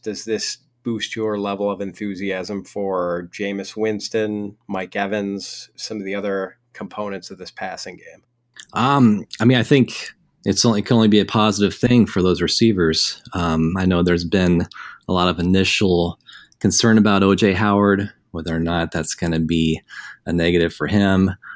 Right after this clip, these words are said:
Speaker 2: Um, you know, I've, I think one of my biggest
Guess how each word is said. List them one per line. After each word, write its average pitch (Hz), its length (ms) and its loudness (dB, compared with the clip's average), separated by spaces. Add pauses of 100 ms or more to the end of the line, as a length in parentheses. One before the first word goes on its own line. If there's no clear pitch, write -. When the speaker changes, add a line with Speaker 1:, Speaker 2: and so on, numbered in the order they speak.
Speaker 2:
Um, 78 640 -2 (120)
you 90 80 -4
know, 76 120 -2
I've, - 300 -8 (460)
I 107 80 -2
think - 580 -2 (120)
one 110 160 2
of 110 60 6
my 95 140 4
biggest 98 1000 2